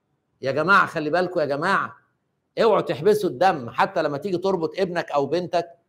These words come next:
ما تربطش قوي انك هتموته، هتقطع له ايديه. سامعين ولا لا؟ مهم جدا. ده ممكن يعني شعرايه، شعر من شعر البنات او الستات تلف على صباعه ولا حاجه تقطعه.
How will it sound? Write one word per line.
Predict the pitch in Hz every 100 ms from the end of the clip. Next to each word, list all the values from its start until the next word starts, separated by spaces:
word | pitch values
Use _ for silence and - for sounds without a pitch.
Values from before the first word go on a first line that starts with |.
| _ _ _ -
ما | 151
تربطش | 180 160 214 233 202
قوي | 180 226 170 156
انك | 175 160
هتموته، | 160 170 180 233 147 143
هتقطع | 143 147 202
له | 185
ايديه. | 151 185 185 - - _ _ _ _ _ _ _ _ _ _ _ _ _ _
سامعين | - 156 160 214
ولا | 170
لا؟ | 156 190 - - _ _ _ _ _ -
مهم | 165 233
جدا. | 196 226 151 120 - _ _ _ _ _ _ _ _ _ _ _
ده | 135
ممكن | 160 233 226 185 151 -
يعني | 147 151 143 135 - 113
شعرايه، | - 147 131 151 185 151
شعر | - 190 165
من | 139 120
شعر | 175 151 131
البنات | 120 123 156 180
او | 143
الستات | 131 - 123 180 180
تلف | 147 185 196
على | 131 156 139
صباعه | 117 165 151
ولا | 123
حاجه | 123 175 180
تقطعه. | 160 - 165 131 -